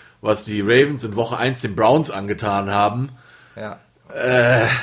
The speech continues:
Speaker 1: und bei Washington übrigens, das haben wir bei den Injury-Updates vergessen, Chase Young wird nicht spielen, der wird ein bis zwei
Speaker 2: Ja.
Speaker 1: Wochen raus sein. Ähm,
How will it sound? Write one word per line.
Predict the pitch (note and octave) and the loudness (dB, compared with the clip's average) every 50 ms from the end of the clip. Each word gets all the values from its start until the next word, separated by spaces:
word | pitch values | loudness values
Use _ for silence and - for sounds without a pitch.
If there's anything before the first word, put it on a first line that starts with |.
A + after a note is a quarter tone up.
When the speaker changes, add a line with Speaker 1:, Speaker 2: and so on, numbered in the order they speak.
| - - - | -8 -4 0
Speaker 1:
und | - F3 F#3+ F3+ | 2 2 4 4
bei | - C#3+ | 4 6
Washington | C#3+ D#3+ F3+ F3 G#3 G3 F#3+ G3 | 6 6 4 2 0 -4 -4 -4
übrigens, | F#3 F3+ F3+ F#3 E3+ D3+ | -2 0 0 0 -2 -2
das | C#3 B2 | -4 -2
haben | D3 C#3+ | 0 0
wir | C#3 B2+ | 2 2
bei | B2+ B2 | 2 0
den | A#2+ B2 C3 | 0 -2 -4
Injury-Updates | C3+ C#3+ E3 F3 E3 D#3+ D#3+ D#3+ D3+ D3+ - E3 D#3 D#3 D#3 | -4 -4 0 2 4 4 4 4 2 -2 0 0 0 0 0
vergessen, | - D#3+ C#3+ D3+ D3+ D3+ D#3+ C#3 | -4 -4 -2 -2 -2 -2 -4 0
Chase | - C#3+ C3 A#2 B2 | 2 2 2 4 2
Young | B2+ C3+ D3 | 2 2 2
wird | C3+ C3+ C3 | 0 0 0
nicht | D3 E3 - | -2 -4 -4
spielen, | - - F#3 F#3 F#3+ G#3 A3 G#3 | -6 -6 -4 -2 -2 -2 0 0
der | D3 C3+ | 0 2
wird | C#3 C#3 C#3 | 0 0 -2
ein | B2+ C3 C3+ | -2 -4 -4
bis | C#3+ C#3 A#2 | -6 -6 -2
zwei | A#2 B2 | -2 0
Speaker 2:
Ja. | C3 | 0
Speaker 1:
Wochen | C3+ C3 A#2+ B2 | 0 -2 -2 -2
raus | G#2+ A2 A#2+ C#3+ - - | -2 0 0 0 0 -2
sein. | E3+ D#3+ E3+ F3+ G#3 C#4 - _ - - - - - - - - _ _ _ _ - | -4 -4 -4 -6 -8 -10 -16 _ -20 -20 -20 -20 -20 -20 -20 -20 _ _ _ _ 0
Ähm, | B2 B2+ B2+ B2+ C3 B2+ B2+ B2 B2 A#2+ | 2 4 4 4 2 2 0 -2 -4 -6